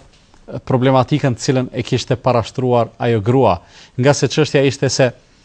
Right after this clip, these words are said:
ajo ishte ankuar, O i dërguari i Allahut, ë, burri im, bashkëshorti im, tash pasi, pasi jam bërë shterp, pasi kanë filluar të lodhem, pasi kanë filluar të plakem e kështu me radhë,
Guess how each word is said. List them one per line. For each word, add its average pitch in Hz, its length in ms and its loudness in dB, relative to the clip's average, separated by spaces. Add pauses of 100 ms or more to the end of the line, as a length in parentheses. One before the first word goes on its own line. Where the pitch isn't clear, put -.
(200)
ajo 156 200 6
ishte 151 180 2
ankuar, 139 560 2 (240)
O 135 140 2
i 139 60 2
dërguari 135 360 2
i 131 80 2
Allahut, 127 400 2 (480)
ë, 113 560 2 (640)
burri 135 460 4 (160)
im, 127 160 -2 (100)
bashkëshorti 131 600 2 (100)
im, 117 80 -2 (420)
tash 147 320 4
pasi, 135 380 2 (760)
pasi 143 320 4
jam 127 240 4
bërë 135 160 6
shterp, 143 600 2 (340)
pasi 135 240 2
kanë 139 160 2
filluar 139 400 2
të 127 160 0
lodhem, 127 480 4
pasi 135 380 0
kanë 131 160 0
filluar 135 340 2
të 120 160 -2
plakem 135 480 0
e 127 80 -4
kështu - 240 -4
me 123 140 0
radhë, 151 240 0